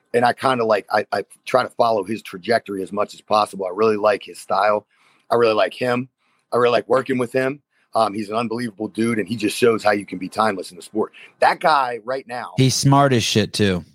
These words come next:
Speaker 1: Oh, my gosh. Well, I mean, we're just talking about sheer, like, side pressure strength, like, hook power. That guy,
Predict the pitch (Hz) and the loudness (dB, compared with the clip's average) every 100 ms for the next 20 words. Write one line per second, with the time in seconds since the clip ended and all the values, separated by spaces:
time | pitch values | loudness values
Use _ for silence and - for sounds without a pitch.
0 | _ 147 151 120 180 156 - - 143 - | _ -4 -4 -4 -4 -4 -6 -6 -4 -4
1 | 143 135 120 147 139 - 151 123 117 107 | -6 -8 -4 -4 -4 0 2 2 0 0
2 | - - 131 - _ _ 117 104 - - | 0 0 2 0 _ _ -2 -2 -2 0
3 | 117 120 - 123 - 98 - 104 107 101 | 0 0 0 -2 -2 -10 -8 -6 -6 -4
4 | 98 90 - - 127 123 - 104 107 123 | -4 -4 -8 -2 -2 -2 0 2 4 2
5 | - - - 127 165 160 135 123 117 | -2 -16 -4 2 2 2 2 4 0